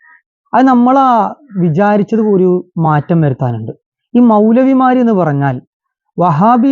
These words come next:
പുരോഹിതന്മാരെന്ന് പറഞ്ഞാൽ, അവര് ഈ മലയാള പരിഭാഷയും മലയാള പുസ്തകങ്ങളൊക്കെ വായിച്ച് പഠിച്ച് അങ്ങനെ മാറ്റർ പ്രഭാഷണം നടത്തുന്ന ആളുകളല്ലേ, അതല്ലാതെ ഹറക്കത്തിടാത്ത ഇബാറത്തൊക്കെ വായിച്ച് അങ്ങനെ മനസ്സിലാക്കിയവരല്ലല്ലോ.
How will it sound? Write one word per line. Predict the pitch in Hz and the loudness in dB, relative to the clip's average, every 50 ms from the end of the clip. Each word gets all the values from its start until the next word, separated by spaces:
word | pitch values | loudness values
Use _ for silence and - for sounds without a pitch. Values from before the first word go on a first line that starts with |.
| 269 214 | 0 0
പുരോഹിതന്മാരെന്ന് | 240 226 214 202 202 190 196 196 190 185 185 180 175 170 165 180 160 156 | 0 0 0 2 2 0 0 0 0 0 0 0 0 0 0 -2 -2 -2
പറഞ്ഞാൽ, | 143 135 135 135 135 127 135 - _ _ _ _ _ _ _ _ _ _ _ _ - 139 151 | -2 -2 0 -2 -2 -4 -6 -10 _ _ _ _ _ _ _ _ _ _ _ _ -4 -2 0
അവര് | 151 165 247 285 311 294 262 226 | 2 2 2 2 2 2 2 2
ഈ | 202 190 185 | 0 0 0
മലയാള | 170 160 151 156 160 165 165 165 165 160 - | 0 0 0 0 0 0 0 0 -2 -2 -4
പരിഭാഷയും | 160 151 151 139 151 147 139 - - 147 143 139 135 139 156 _ _ _ _ _ - 165 | -2 -2 -2 -2 -2 -2 -2 -2 -4 -4 -2 -4 -4 -8 -10 _ _ _ _ _ -4 0
മലയാള | 170 185 196 196 196 190 180 180 160 156 | 0 2 2 2 2 2 2 0 0 -2
പുസ്തകങ്ങളൊക്കെ | 151 - - 170 156 151 156 160 147 143 - - 156 147 | -4 -4 -4 -2 -2 0 0 0 -2 -2 -2 -2 -2 0
വായിച്ച് | 147 147 151 131 - 165 147 143 | 0 0 -2 -2 -2 -4 -2 0
പഠിച്ച് | 147 139 131 - - 160 151 | 0 0 -2 -2 -2 0 0
അങ്ങനെ | 160 190 220 254 277 269 226 196 | 2 2 2 2 2 2 4 4
മാറ്റർ | 175 180 196 196 - - 262 254 240 - | 2 2 2 0 0 -2 0 0 0 0
പ്രഭാഷണം | 247 247 214 233 233 226 220 - 233 220 220 | 0 0 2 2 0 0 0 -2 0 0 0
നടത്തുന്ന | 214 208 - 233 214 214 208 196 | 0 0 0 0 0 2 2 2
ആളുകളല്ലേ, | 196 208 202 214 208 202 196 190 185 143 120 117 - _ _ _ _ _ _ _ _ _ - 185 | 2 2 2 2 2 2 2 2 2 0 -2 -4 -10 _ _ _ _ _ _ _ _ _ -2 0
അതല്ലാതെ | 226 247 240 240 226 220 214 202 208 208 196 190 180 - _ _ _ _ _ _ _ - | 0 2 2 2 2 2 0 0 0 0 0 -2 -4 -6 _ _ _ _ _ _ _ -2
ഹറക്കത്തിടാത്ത | 185 196 190 190 247 233 190 - 233 214 214 202 190 185 160 - 208 196 180 175 | -2 0 0 -2 -2 -2 0 0 0 2 2 2 0 -2 -2 -2 -2 0 0 0
ഇബാറത്തൊക്കെ | 156 180 190 202 214 220 - - 214 185 190 196 185 185 | 0 0 0 2 0 0 -2 -4 -4 -4 -2 -2 0 0
വായിച്ച് | 175 175 165 165 - - - 175 165 156 151 - - 139 131 | 0 0 0 -2 -4 -4 -4 -4 -4 -4 -4 -8 -10 -8 -4
അങ്ങനെ | 135 139 151 160 180 190 185 175 - _ _ _ _ 165 | -2 -2 0 0 0 0 -2 -4 -8 _ _ _ _ -2
മനസ്സിലാക്കിയവരല്ലല്ലോ. | 165 165 156 - 202 196 190 185 - - 196 185 196 196 175 165 165 180 190 190 185 170 | 0 0 0 0 0 0 2 0 0 0 2 2 2 2 2 2 2 2 2 2 2 0